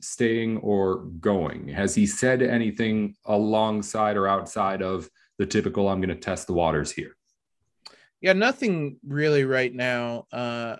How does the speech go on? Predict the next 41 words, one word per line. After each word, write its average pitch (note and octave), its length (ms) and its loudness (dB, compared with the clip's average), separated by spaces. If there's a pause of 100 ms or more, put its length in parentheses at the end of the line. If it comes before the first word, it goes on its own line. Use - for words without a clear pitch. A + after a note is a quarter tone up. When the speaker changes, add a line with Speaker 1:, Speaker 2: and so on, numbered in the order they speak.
(120)
Speaker 2:
I - 20 -8
mean, D3+ 180 -2
realistically, D#3+ 680 4
I D3 40 2
think C#3+ 200 -4
everybody C3 380 -2
expected C3 500 -6
this. C#3 380 -4 (380)
I C#3 100 0
would D3+ 80 2
have C#3+ 80 0
been C3+ 160 0
really C3+ 220 2
surprised C3 500 0
if B2+ 100 -6
he C3 120 -6
just B2 180 -8
straight B2+ 300 -4
up B2 200 0 (240)
returned, C#3 600 -6 (460)
uh, B2+ 260 0
because C#3+ 320 0
there's E3+ 180 -4
really E3+ 220 6
no C3 180 0
harm A#2 460 -6 (160)
in, A#2+ 480 -6 (280)
in B2+ 160 -6
the B2+ 80 -4
way B2+ 200 0
he's A#2+ 240 -6
doing A2+ 280 -8
it, A2+ 140 -10
maintaining C3 440 -4
his B2 120 -6
eligibility A#2+ 680 -4
and A2+ 80 -8
just A#2 180 -12
going B2 340 -2
and A#2+ 160 -6
getting, A#2 540 -6